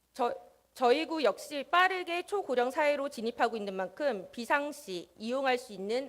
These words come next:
안심벨 보급 사업도 고민해 주시기 바랍니다.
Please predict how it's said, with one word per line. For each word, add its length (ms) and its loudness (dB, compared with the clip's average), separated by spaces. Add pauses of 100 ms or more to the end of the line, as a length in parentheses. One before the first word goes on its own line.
안심벨 960 -4 (200)
보급 300 -2
사업도 720 0
고민해 580 -4
주시기 380 -14
바랍니다. 720 -4